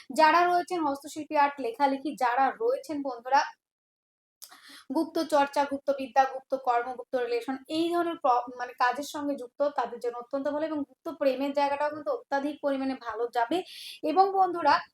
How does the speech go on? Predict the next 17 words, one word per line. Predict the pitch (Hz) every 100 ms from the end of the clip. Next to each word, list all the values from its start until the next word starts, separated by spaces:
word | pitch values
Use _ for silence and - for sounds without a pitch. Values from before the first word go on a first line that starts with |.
| _ _ -
ভাই | 285 311 339
বোনদের | 381 381 381
সঙ্গে | - 359 359
সম্পর্কের | - 262 254 311 302 320
উন্নতি, | 302 294 294 302 330 359 _ _ _ _
তার | - 294 339
সঙ্গে | - 381 370
থাকছে | 349 320 - 302
বাহ্যিক | 247 254 262 330 330
শিল্পী | 339 302 311
যারা | 285 262 262
রয়েছেন, | 262 269 302
তাদের | 294 254 277
ক্ষেত্রে | 277 294 269
ডেভেলপ | 226 233 247 247
করার | 269 269
জায়গা। | 269 262 277